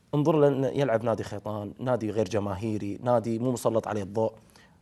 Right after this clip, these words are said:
تأكد لو طلال الأنصاري في أي أحد الأندية الكبيرة أساسي. وعندنا أحمد سمير،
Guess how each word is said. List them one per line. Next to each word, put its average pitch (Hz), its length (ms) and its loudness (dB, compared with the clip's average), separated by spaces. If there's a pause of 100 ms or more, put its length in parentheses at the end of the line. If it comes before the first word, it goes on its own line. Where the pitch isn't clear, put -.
(300)
تأكد 139 420 0
لو 123 60 6
طلال 131 280 2
الأنصاري 110 380 -8
في - 100 -10
أي 139 200 -4
أحد - 260 -10
الأندية 110 380 -4
الكبيرة 117 400 -6
أساسي. - 340 -10 (300)
وعندنا 113 360 -4
أحمد 110 240 -8
سمير، 104 440 -6